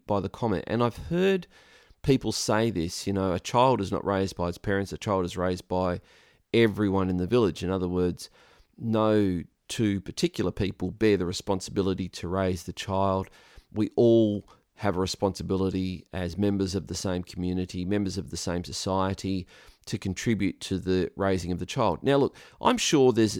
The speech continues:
there's an element of truth in that, but if you become a parent, th-, th-, there's something you're going to discover about what you can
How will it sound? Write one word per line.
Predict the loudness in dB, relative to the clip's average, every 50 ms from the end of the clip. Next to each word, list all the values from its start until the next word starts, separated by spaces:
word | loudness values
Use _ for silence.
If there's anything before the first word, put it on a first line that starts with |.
| -10
there's | _ -2 0 0 2
an | 2 2
element | 4 4 4 4 2 0 -2 -2 -6
of | -8 -8 -8
truth | -8 -4 -2 -2 -2 -2 -6 -8
in | -6 -4 -4
that, | -4 -4 -6 -8 -10 _ _ -20 _ _
but | 0 2 2 0 -4 -10 -20 -20 -20 -20 -20 _ -4
if | -4 -4 -2
you | 0 0 0 0 0 -2
become | -4 -6 -6 -4 -4 -2 0 0 0 -2 -6
a | -8 -8
parent, | -10 -8 -4 -2 0 0 2 0 0 -2 -4 -8 -16 _ _ _ _ _ _ _ _ _ _ -16 -14
th-, | -14 -12 0
th-, | 2 2 2 2 2
there's | 0 0 0
something | 2 0 0 0 0 0 0
you're | 0 2
going | 2 2 2 2 0
to | 0
discover | -2 -4 -6 -6 -4 0 0 0 2 2 0 -2 -2 -4
about | -6 -4 -2 -2 -2 0
what | -2 -2 -2 -4
you | -10 -10
can | -12 -8 -2 0 2 2 2 0 -2